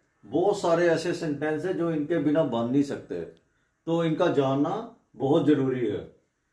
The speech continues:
तो आगे इनके बारे में एक एक लेके हम detail में चर्चा करेंगे। तो आगे अगली slide में ये सब हम individually देखेंगे कि वो किस तरह से यूज होती है। तो सबसे पहले important चीज है intuitive verbs जो होती हैं,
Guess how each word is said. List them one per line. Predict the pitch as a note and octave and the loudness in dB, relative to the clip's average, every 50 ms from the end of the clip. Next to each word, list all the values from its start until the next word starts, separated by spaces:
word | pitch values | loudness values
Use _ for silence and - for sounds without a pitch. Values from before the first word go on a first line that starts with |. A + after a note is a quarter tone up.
| _ _ - | _ _ -4
तो | E3 E3+ F3+ | -2 -2 0
आगे | E3+ D#3+ E3 E3 E3+ G3 G#3+ A3 G#3 | 2 2 4 4 6 6 6 6 6
इनके | G3 F#3+ - G#3 G3+ | 4 2 0 0 0
बारे | E3 E3 E3+ E3 D#3+ F3 F3 | 2 2 2 2 2 2 -2
में | E3+ E3+ | -4 -2
एक | D#3 D3+ D3+ D3 - F3 | 0 0 0 0 0 -2
एक | F3 E3+ E3 | -4 -4 -2
लेके | D#3 C#3+ C#3 C#3 C#3 - - D#3+ | 0 2 2 2 2 0 -2 -6
हम | D#3 C#3 D3 D3 D3 D3 C#3+ C3+ | -4 -4 -2 0 0 0 0 -2
detail | A#2+ A#2 - C3 B2+ C#3 D#3 D#3+ | -4 -6 -8 -4 -2 0 0 0
में | D#3+ E3 D3+ | 0 -2 -2
चर्चा | - C#3 B2 - - C3+ A#2+ | -2 -2 -4 -4 -4 -6 -6
करेंगे। | - A#2 A2 A#2 B2 B2+ C3+ D3+ F#3+ A3 - - - - _ _ _ _ _ _ - | -4 -4 -4 -4 -4 -4 -4 -2 -2 -2 -2 -4 -10 -14 _ _ _ _ _ _ -2
तो | D3+ D3+ D#3 D#3+ D#3+ D#3+ D#3+ D3+ D3+ - - - _ _ _ _ _ _ - - | 0 2 2 2 0 0 -2 -4 -6 -8 -14 -20 _ _ _ _ _ _ -8 -2
आगे | C#3 D3 D3 D3 | 0 0 0 0
अगली | E3 E3 D3+ D#3 D#3+ E3 | 0 0 0 2 0 0
slide | - D#3 D3+ C3+ C3+ C#3 C#3 C3+ | 0 0 0 2 2 2 0 0
में | D3 E3 F3 | -2 -2 0
ये | D#3+ D3+ D3+ D3+ | 2 2 2 2
सब | C#3+ - D3 C#3+ C#3+ C#3+ | 0 -2 -2 -2 0 0
हम | C#3+ C#3+ C3+ C3+ C#3+ C#3+ C#3+ C#3+ C#3+ C#3+ - - - | 0 0 -2 -2 -2 -2 -2 -2 -4 -6 -8 -12 -8
individually | E3 D#3+ D3+ D#3+ F3+ G3 F#3+ F3+ F3 D3+ E3 D#3+ E3 D#3+ | -4 -4 -2 2 4 4 6 6 6 4 2 0 0 0
देखेंगे | C#3+ C3+ C3+ C3 C3+ D3+ D#3 D3+ D#3+ D3+ | 0 0 0 0 -2 -6 -6 -6 -6 -8
कि | E3 F#3 F3+ | -6 -6 -6
वो | E3 E3+ | -4 -4
किस | - - - F3 - - - | -6 -4 -6 -6 -6 -6 -8
तरह | F3 E3+ E3+ E3 - | -8 -6 -6 -6 -4
से | D#3+ D3+ C3+ | -4 -4 -4
यूज | C3 C3 C3 C3 | -2 -2 -2 -2
होती | C3+ C3+ - - C#3+ D3+ | -2 -2 -2 -2 -4 -2
है। | F3+ G3+ G3+ G#3 - - _ _ _ _ - | -2 -2 -2 -4 -4 -12 _ _ _ _ -4
तो | E3+ E3+ D3 | -2 -2 0
सबसे | - F3 D#3+ C#3 C#3+ F3 F#3 | 0 -2 -2 -2 -4 -4 -4
पहले | - - E3+ E3+ F3 F3+ | -4 -2 0 0 2 2
important | F3+ E3+ - D3+ C#3+ C#3 C#3 D#3+ E3 E3 C#3 | 0 0 -2 -2 -2 -2 -2 -2 -4 -4 -4
चीज | - D#3+ D3+ D#3+ F#3 | -2 -2 -2 0 0
है | G#3 | 0
intuitive | G3+ E3+ D3 C#3 C#3 C#3+ C#3+ C#3+ C#3+ C#3+ E3+ F3 D#3+ C#3 C3 C#3 | -2 -2 -4 -2 2 4 6 6 6 4 2 0 2 2 2 2
verbs | D3 D3 C#3+ C3+ | 2 2 0 0
जो | D3 D3 | -2 -4
होती | C3 A2 - C#3 D3+ | -4 -2 -2 -4 -4
हैं, | F3 G#3 A3 - - - | -4 -4 -8 -8 -10 -16